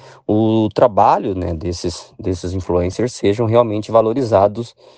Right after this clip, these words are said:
na cidade. Então, fica aqui o convite pra todos aqueles que puderem participar. Com certeza estará contribuindo muito para que nós, na sequência, possamos, então,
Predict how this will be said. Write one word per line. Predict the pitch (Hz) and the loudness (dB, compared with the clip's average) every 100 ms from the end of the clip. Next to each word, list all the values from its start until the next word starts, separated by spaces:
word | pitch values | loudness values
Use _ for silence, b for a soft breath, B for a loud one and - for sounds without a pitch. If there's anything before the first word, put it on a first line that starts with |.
| b b | b b
na | 110 104 | 0 0
cidade. | - 107 85 80 | 0 0 0 0
Então, | 82 101 | -6 -8
fica | - 113 120 | -6 -4 -4
aqui | 101 | -2
o | 98 | -2
convite | 95 85 82 - - - b b b b | -2 -4 -4 -6 -6 -18 b b b b
pra | - | -2
todos | 90 - 95 95 95 | -2 -2 -4 -4 -2
aqueles | 87 - 87 - | -2 -2 -6 -8
que | |
puderem | _ 98 82 90 120 110 | _ -6 2 4 4 4
participar. | 90 87 - - 90 104 131 _ - | 2 2 -4 0 4 2 0 _ -4
Com | 104 | 0
certeza | 123 139 120 - 98 104 120 - _ - | 2 2 0 0 0 0 -2 -6 _ -16
estará | - 127 123 | 0 4 4
contribuindo | 139 123 117 110 123 151 | 2 -2 -2 0 0 2
muito | 131 110 117 120 | 2 0 -2 0
para | 113 110 113 | 2 2 0
que | - 113 | -6 -4
nós, | 107 107 - _ b b b b b - | -2 -2 -6 _ b b b b b -6
na | 101 | -2
sequência, | 104 110 - 98 98 - _ _ - - | -2 -2 0 0 0 -4 _ _ -12 -2
possamos, | 120 - 101 98 98 | -2 2 0 2 0
então, | 98 - 90 98 | -2 -2 0 0